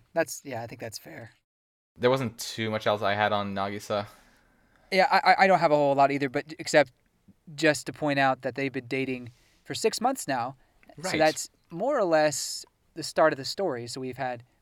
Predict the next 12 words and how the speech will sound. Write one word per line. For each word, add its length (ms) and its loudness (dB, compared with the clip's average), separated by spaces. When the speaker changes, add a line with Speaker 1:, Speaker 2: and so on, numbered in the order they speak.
Speaker 1:
we've 120 -10
been 140 -8
here 200 -10
for 320 -14
six 300 -14
months. 380 -12
Speaker 2:
Yeah, 160 2
it's 160 0
also 240 2
Speaker 1:
Uh, 40 4
Speaker 2:
established 460 0
that 180 -6